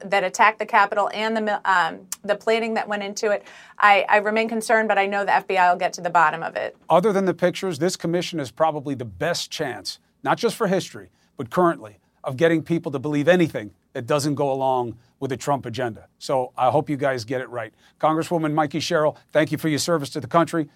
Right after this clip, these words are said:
Speaker 2: Thank you for coming on the show.
Speaker 1: Thanks so much.
Speaker 2: All right. Now, vaccine.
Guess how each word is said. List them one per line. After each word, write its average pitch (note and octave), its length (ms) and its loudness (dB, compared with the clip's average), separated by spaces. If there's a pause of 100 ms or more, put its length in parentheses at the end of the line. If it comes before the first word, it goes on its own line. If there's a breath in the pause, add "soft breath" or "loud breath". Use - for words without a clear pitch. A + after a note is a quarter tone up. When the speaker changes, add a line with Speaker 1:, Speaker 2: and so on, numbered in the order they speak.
(120 soft breath)
Speaker 2:
Thank D3+ 200 0
you D3 60 -4
for C3 80 -8
coming C#3 240 -2
on C3 60 -4
the B2+ 80 -8
show. - 220 -12 (1800)
Speaker 1:
Thanks A#3+ 220 4
so A#3 140 0
much. F#3+ 340 -2 (240)
Speaker 2:
All C#3+ 80 -4
right. G#2+ 160 -6 (380 soft breath)
Now, F#3+ 280 4 (200)
vaccine. D#3+ 520 0